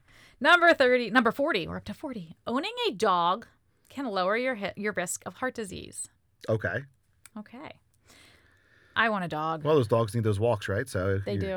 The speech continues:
Speaker 2: you're a little more active and you're doing more active things. And
Speaker 1: Yes.
Speaker 2: so I think, I think there's some,
Speaker 1: And it
Speaker 2: some
Speaker 1: decreases
Speaker 2: correlation there.
Speaker 1: stress. Decreases stress. So
Speaker 2: Oh, yeah.
Speaker 1: yeah. So while you're walking your dog, you can eat your chocolate and
Speaker 2: <laughs>
Speaker 1: not be stressed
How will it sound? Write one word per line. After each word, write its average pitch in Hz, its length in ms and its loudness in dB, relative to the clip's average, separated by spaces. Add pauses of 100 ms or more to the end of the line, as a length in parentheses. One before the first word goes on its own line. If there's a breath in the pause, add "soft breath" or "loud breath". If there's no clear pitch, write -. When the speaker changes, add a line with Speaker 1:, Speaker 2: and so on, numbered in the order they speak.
Speaker 2:
you're 98 80 -2
a 98 40 0
little 107 120 2
more 107 120 2
active 120 400 0
and 113 80 0
you're 98 100 2
doing 98 200 0
more 98 120 -2
active 101 260 -6
things. 143 380 -8
And 101 220 -4 (640 soft breath)
Speaker 1:
Yes. 196 280 -6
Speaker 2:
so 143 300 -2
I 143 60 -2
think, 143 200 -6 (140)
I 110 80 -2
think 113 180 -2
there's 113 140 -2
some, 113 380 -4
Speaker 1:
And 233 100 -2
it - 100 -2
Speaker 2:
some 285 80 0
Speaker 1:
decreases 285 380 0
Speaker 2:
correlation 269 340 4
there. - 100 -2
Speaker 1:
stress. - 340 -12
Decreases 220 480 -12
stress. 220 340 -8
So 196 720 -8
Speaker 2:
Oh, 202 60 4
yeah. 104 180 2 (140)
Speaker 1:
yeah. 101 240 -12
So 202 280 -10
while 196 200 -4
you're 220 140 -6
walking 208 340 -2
your 196 100 -8
dog, 180 280 -4
you 185 80 -12
can 185 100 -10
eat 180 140 -10
your 180 80 -10
chocolate 175 480 -10 (160)
and 175 580 -12 (440 loud breath)
Speaker 2:
<laughs> - 1120 -6
Speaker 1:
not 190 220 -6
be 190 140 -4
stressed 165 600 -6